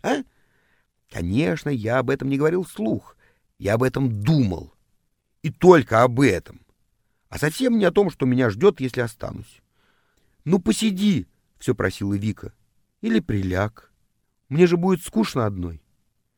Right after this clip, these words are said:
Я присел. Потом прилег, раздумывая, что надо бы с ней немного пообниматься, да и бежать на дискотеку.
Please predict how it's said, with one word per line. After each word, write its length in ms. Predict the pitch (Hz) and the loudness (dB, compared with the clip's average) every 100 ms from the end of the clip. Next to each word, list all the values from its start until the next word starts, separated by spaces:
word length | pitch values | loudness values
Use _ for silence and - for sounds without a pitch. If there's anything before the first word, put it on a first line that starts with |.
| _ _ _ | _ _ _
Я 120 | - 175 | -2 -2
присел. 580 | 156 - - 92 95 - _ _ _ _ _ _ _ _ _ _ _ | -2 -6 -8 -12 -12 -16 _ _ _ _ _ _ _ _ _ _ _
Потом 300 | 135 214 180 | -4 -2 -2
прилег, 560 | 104 92 95 95 - _ _ _ _ - | -2 -4 -4 -6 -10 _ _ _ _ -4
раздумывая, 600 | 113 110 107 101 101 82 - - - _ | 0 0 0 0 -2 -4 -12 -20 -20 _
что 140 | - | -4
надо 200 | 120 185 | -2 -2
бы 160 | 190 185 | -4 -8
с 80 | - | -8
ней 160 | - | -8
немного 320 | - - - 175 | -6 -6 -6 -6
пообниматься, 800 | 170 175 214 220 226 185 - - - - - | -6 -6 -6 -4 -4 -6 -10 -18 -20 -20 -8
да 100 | 170 | -4
и 40 | |
бежать 280 | 180 190 180 | -2 0 -2
на 120 | 156 | -4
дискотеку. 560 | 156 180 170 117 - | -8 -8 -6 -6 -8